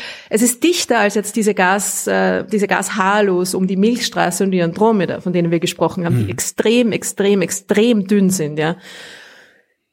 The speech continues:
Speaker 1: Aber es ist immer noch relativ dünn im Vergleich zu, jetzt sagen wir,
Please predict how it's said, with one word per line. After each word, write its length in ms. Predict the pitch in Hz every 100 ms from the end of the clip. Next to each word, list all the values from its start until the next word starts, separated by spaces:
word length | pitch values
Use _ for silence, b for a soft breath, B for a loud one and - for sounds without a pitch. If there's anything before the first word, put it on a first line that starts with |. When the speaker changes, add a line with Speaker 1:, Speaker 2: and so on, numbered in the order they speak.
| _ -
Speaker 1:
Aber 180 | 202
es 60 | 202
ist 120 | 208
immer 220 | - 254
noch 180 | 220 190
relativ 640 | 190 196 220 202 185 190 -
dünn 300 | 254 247 170
im 140 | 165
Vergleich 480 | 180 185 190 175 185
zu, 460 | - - 196 196 202
jetzt 360 | 190 190 185 -
sagen 360 | 196 202 196
wir, 640 | 190 185 185 180 180 180